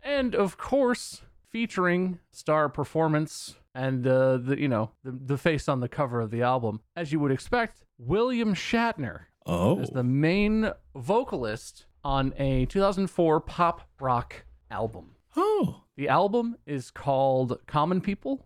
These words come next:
Speaker 1: Uh, that's also the title of, I think it was a single. I'm not sure if it played on the radio or not, but I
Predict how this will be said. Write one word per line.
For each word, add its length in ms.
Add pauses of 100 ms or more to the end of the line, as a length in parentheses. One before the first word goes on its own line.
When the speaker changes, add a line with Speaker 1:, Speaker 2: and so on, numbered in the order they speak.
(140)
Speaker 1:
Uh, 240
that's 140
also 220
the 100
title 420
of, 200 (100)
I 100
think 180
it 80
was 160
a 60
single. 380
I'm 100
not 160
sure 180
if 80
it 80
played 160
on 100
the 60
radio 260
or 100
not, 300
but 160
I 40